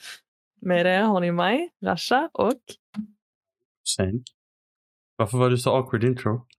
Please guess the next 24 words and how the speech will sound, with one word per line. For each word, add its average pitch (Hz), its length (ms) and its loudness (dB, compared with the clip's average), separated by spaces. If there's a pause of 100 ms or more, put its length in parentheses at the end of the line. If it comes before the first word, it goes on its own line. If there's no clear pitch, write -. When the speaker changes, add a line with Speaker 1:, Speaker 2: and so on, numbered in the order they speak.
(140)
Speaker 1:
För 233 140 0
att 233 160 2 (120)
jag 247 320 2
insåg 269 480 2
medan 262 280 2
jag 233 120 0
pratade 240 360 0
att 190 60 -8
du 214 100 2
inte 226 140 0
sa 196 200 2
tre, 196 220 0
två, 185 140 -2
Speaker 2:
Jag 135 120 4
Speaker 1:
ett. 120 60 -4
Speaker 2:
brukar 131 300 0
säga 135 260 0
tre, 147 160 2
två, 147 200 0
ett, 139 200 0
eller 135 140 2 (140)
hur? 247 60 0
Speaker 1:
Ja, 277 100 -2 (420)
ja. 262 140 2